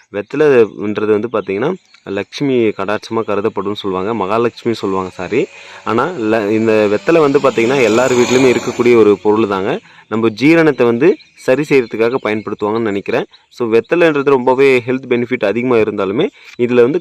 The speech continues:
காரத்தன்மை உள்ள ஒரு பொருளாவே இருக்கும். நம்ம இதை சாப்பிட்டு பார்த்தோம்னா கண்டிப்பா காரமா இருக்குங்க. ஜீரணம் பண்றதுக்காகவே இது வந்து கல்யாண வீடுகள்ல கூட இந்த வெத்தலையை பயன்படுத்துவாங்க. ஒரு மங்களகரமான ஒரு காரியத்தை ஸ்டார்ட் பண்றதுக்கு முன்னாடி இந்த வெத்தலையை பயன்படுத்துவாங்க.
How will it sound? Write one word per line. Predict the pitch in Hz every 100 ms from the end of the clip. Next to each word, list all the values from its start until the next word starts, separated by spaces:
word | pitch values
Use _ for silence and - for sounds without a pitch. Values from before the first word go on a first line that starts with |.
| -
காரத்தன்மை | 117 147 151 127 120 113
உள்ள | 107 113 127
ஒரு | 107
பொருளாவே | - 98 101 101 98
இருக்கும். | 95 - - - _ _
நம்ம | 98 107
இதை | 107 104
சாப்பிட்டு | 117 120 -
பார்த்தோம்னா | 110 - 101 104
கண்டிப்பா | 113 92 95 - 110
காரமா | 87 95 98 98
இருக்குங்க. | 87 - 98 196 _ - _
ஜீரணம் | 107 156 175 160 135
பண்றதுக்காகவே | 113 110 110 104 98 101 190 - _ -
இது | 107 104
வந்து | 107 120
கல்யாண | - 104 123 120
வீடுகள்ல | 110 101 95 90
கூட | 98 220 _ _
இந்த | 90
வெத்தலையை | 90 95 98
பயன்படுத்துவாங்க. | - 92 90 90 87 92 175 _ _ _
ஒரு | 110 107
மங்களகரமான | 110 139 165 151 135 135 143
ஒரு | 120 107
காரியத்தை | 104 117 123 107
ஸ்டார்ட் | - 101 98
பண்றதுக்கு | 98 95 92 92
முன்னாடி | 92 92 90 147 - _ _
இந்த | 95 92
வெத்தலையை | 90 - 113 101
பயன்படுத்துவாங்க. | 92 95 95 90 82 82